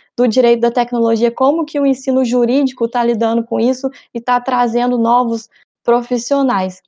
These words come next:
E dentro disso também, parte da minha pesquisa, ela é dedicada a esses novos sujeitos e a esses grupos, né,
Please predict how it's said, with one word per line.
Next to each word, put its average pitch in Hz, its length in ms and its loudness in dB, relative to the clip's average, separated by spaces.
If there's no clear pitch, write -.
E 262 80 0
dentro 311 580 0
disso 254 300 0
também, 240 380 0
parte 262 360 0
da 254 120 -2
minha 247 180 0
pesquisa, 240 560 -2
ela 240 160 0
é 240 40 0
dedicada 277 760 0
a 240 60 0
esses 233 340 0
novos 226 400 0
sujeitos 220 560 0
e 240 120 2
a 240 80 4
esses 247 400 2
grupos, 254 600 2
né, 254 200 0